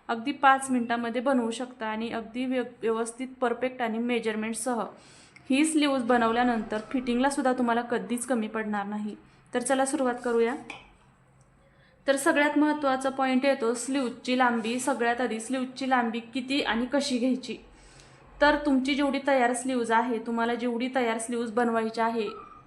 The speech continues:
त्यापेक्षा तुम्ही अर्धा इंच स्लीव्जचं मार्जिन एक्स्ट्राचं ठेवायचं आहे शिलाईसाठी. आणि हे फक्त अस्तरच्या स्लीव्जसाठी आहे. जर तुम्ही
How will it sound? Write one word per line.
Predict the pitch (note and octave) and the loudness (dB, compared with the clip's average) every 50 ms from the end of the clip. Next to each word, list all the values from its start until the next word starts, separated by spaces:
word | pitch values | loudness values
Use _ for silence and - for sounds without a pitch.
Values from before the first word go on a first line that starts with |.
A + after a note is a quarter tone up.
| - | 4
त्यापेक्षा | C4 B3+ C4+ C4 C#4 B3+ A#3+ - - A#3 G#3+ | 8 8 8 8 6 0 0 -2 -2 -2 -2
तुम्ही | A3 A#3 A3+ A#3 A#3 | 0 0 -2 0 0
अर्धा | - A3+ A3+ A3+ B3 C4 C4+ | 0 0 0 2 4 4 4
इंच | C#4 C4 B3 C4 - G#3+ | 4 2 -2 -2 -2 -6
स्लीव्जचं | A3 A#3 - B3+ C4+ C4 C4 - C#4 | -6 -6 -4 -4 -4 -4 -4 -4 -2
मार्जिन | C4 B3+ A3+ A3+ - A#3+ A#3+ | 0 2 0 0 0 -4 -4
एक्स्ट्राचं | - - A#3+ - - - - A#3+ A#3 A#3 B3 | -4 -4 -6 -6 -8 -6 -4 -4 -4 -4 -4
ठेवायचं | A#3 C4 B3 A#3 A3 G#3+ - A3+ | -4 -4 -2 -2 -4 -4 -4 -6
आहे | A3 A3 A3 A3+ C4 C#4 - - - - - - - - | -6 -4 -4 -4 -4 -6 -8 -16 -20 -20 -20 -20 -20 -16
शिलाईसाठी. | - - - B3 A#3+ A3+ A3+ A#3 A#3 - B3+ A#3 A#3+ A3 A3 B3+ - - - - - - - - - - | -12 -8 -6 -2 0 0 0 0 0 -2 -4 -4 -4 -6 -8 -8 -10 -14 -20 -20 -20 -20 -20 -20 -14 -8
आणि | G#3+ A3 A3+ B3 | -4 -2 0 2
हे | B3 C#4+ D4 C#4+ D#4 | 4 4 4 4 2
फक्त | D4+ D4+ - - | 0 0 0 0
अस्तरच्या | B3+ - - A#3+ B3 - - C#4+ C#4 C4+ C#4 D4 C#4+ | 0 2 2 0 -4 -2 0 0 0 2 2 0 0
स्लीव्जसाठी | C#4+ C4+ C4 B3 A#3 - - A#3+ A3+ A3+ A3+ | 0 0 0 0 0 0 -2 -2 -2 -2 -2
आहे. | A3+ A#3 A#3+ A#3 A#3 G#3+ G3+ - - - - - - - - - A#3 G#3+ | -2 -2 -4 -4 -6 -8 -8 -10 -14 -20 -20 -20 -20 -18 -10 -8 -2 4
जर | B3+ C#4 C#4+ C#4 C#4 | 6 6 6 6 4
तुम्ही | D4 C4 B3 A3+ A3 A#3 B3 | 4 4 4 4 2 -2 -4